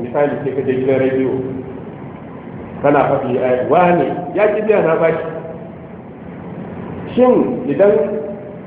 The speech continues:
ka fallashe shi a gidan rediyo din nan akwai maslaha ko babu? Akwai maslaha, la shakka. Saboda ai na tsoron asirin sa zai toni. Duniya za ta ji ai ya ci bashi, ya ki biya. To don ka je gidan rediyo ka fallashe shi ba laifi bane.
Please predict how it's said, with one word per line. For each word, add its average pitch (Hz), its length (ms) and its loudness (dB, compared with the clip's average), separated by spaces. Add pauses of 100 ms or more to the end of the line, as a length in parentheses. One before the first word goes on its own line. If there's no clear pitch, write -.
(300)
ka 208 100 4
fallashe 170 560 2
shi 165 80 0
a 127 100 2
gidan 160 380 6
rediyo 160 460 -2
din 143 180 -4
nan 107 240 -6 (800)
akwai 175 240 4
maslaha 180 480 2
ko 156 80 2
babu? 147 320 4 (160)
Akwai 156 240 0
maslaha, 151 400 2
la 127 160 2
shakka. - 320 -2 (320)
Saboda 156 300 2
ai 151 120 4
na 151 120 4
tsoron 131 340 0
asirin 147 320 0
sa 143 140 0
zai 135 160 4
toni. 120 260 0
Duniya 220 320 4
za 151 80 2
ta - 160 -2
ji - 80 -2
ai 143 220 2
ya 151 100 2 (120)
ci 170 80 0
bashi, 156 360 2
ya 143 140 4
ki 151 160 -2
biya. 151 220 4 (500)
To 156 180 -4
don 190 320 4
ka 185 160 6 (160)
je 185 80 2
gidan 185 400 0
rediyo - 460 0
ka 175 180 4
fallashe 147 560 2
shi - 60 -4 (240)
ba 139 100 6
laifi 131 320 2
bane. 101 220 -4